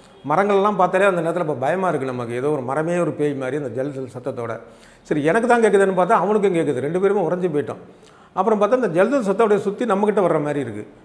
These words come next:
வேற வழி இல்லைன்னு சொல்லி பயந்துட்டு என்ன பண்ணிட்டோம், ஒரு மரத்தடியில ரெண்டு பேரும் ஒதுங்கிட்டோம். பார்த்தா ஒரு உருவம் அப்படி கிட்ட வர வர வர தெரியுது ஒரு உருவம்.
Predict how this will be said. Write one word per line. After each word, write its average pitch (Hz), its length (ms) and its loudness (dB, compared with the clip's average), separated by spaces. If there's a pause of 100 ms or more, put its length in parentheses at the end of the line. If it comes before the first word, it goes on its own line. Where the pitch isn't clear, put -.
(160)
வேற 147 240 -4
வழி 220 300 0
இல்லைன்னு 196 160 -2
சொல்லி 185 240 -2
பயந்துட்டு 202 300 2
என்ன 170 160 0
பண்ணிட்டோம், 147 260 -4
ஒரு 185 120 -2
மரத்தடியில 165 840 0
ரெண்டு 135 220 -6
பேரும் 135 260 -4
ஒதுங்கிட்டோம். 127 300 -8 (420)
பார்த்தா 165 180 2
ஒரு 196 180 2
உருவம் 208 220 2
அப்படி 147 160 0
கிட்ட 156 200 0
வர 147 160 2
வர 135 140 0
வர 131 180 0
தெரியுது 131 300 -4
ஒரு 117 140 -6
உருவம். 123 260 -6